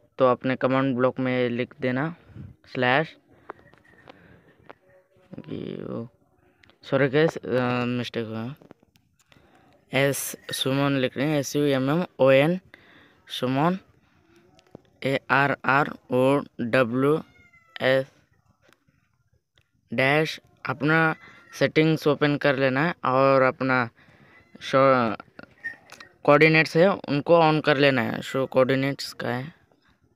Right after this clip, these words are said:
हाँ ये देखिए guys, यहाँ पे है, ऑन कर लिया और यहाँ पे coordinates आ चुके हैं। तो इधर लिख देना आपने coordinates वन सेवन फ़ोर, अ,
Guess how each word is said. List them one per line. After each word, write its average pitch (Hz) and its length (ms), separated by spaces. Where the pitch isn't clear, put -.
हाँ 104 240
ये 120 180
देखिए 127 420
guys, 151 280
यहाँ 117 260
पे 123 180
है, 143 260
ऑन 113 240
कर - 160
लिया 135 340
और 113 180
यहाँ 117 160
पे 123 160
coordinates 123 560
आ 123 120
चुके - 260
हैं। 170 140
तो 113 320
इधर 120 340
लिख 120 260
देना 123 280
आपने 123 320
coordinates 123 640
वन 120 400
सेवन 123 560
फ़ोर, 131 600
अ, 110 260